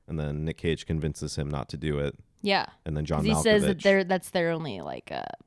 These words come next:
Speaker 2: leverage.
Speaker 1: Yeah. Then John Malkovich agrees and is like, "All right, yeah, he's right." Um,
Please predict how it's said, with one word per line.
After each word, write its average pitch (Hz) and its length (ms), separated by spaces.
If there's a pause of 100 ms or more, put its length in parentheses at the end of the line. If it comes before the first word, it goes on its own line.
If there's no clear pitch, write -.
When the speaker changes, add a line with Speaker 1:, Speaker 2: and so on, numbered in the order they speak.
(240)
Speaker 2:
leverage. - 580 (140)
Speaker 1:
Yeah. 80 160 (140)
Then 82 240
John 85 200
Malkovich 80 440
agrees 76 560 (120)
and 78 140
is 71 140
like, 71 420
"All 85 120
right, 65 200
yeah, 58 140 (140)
he's - 180
right." 55 260 (840)
Um, 71 520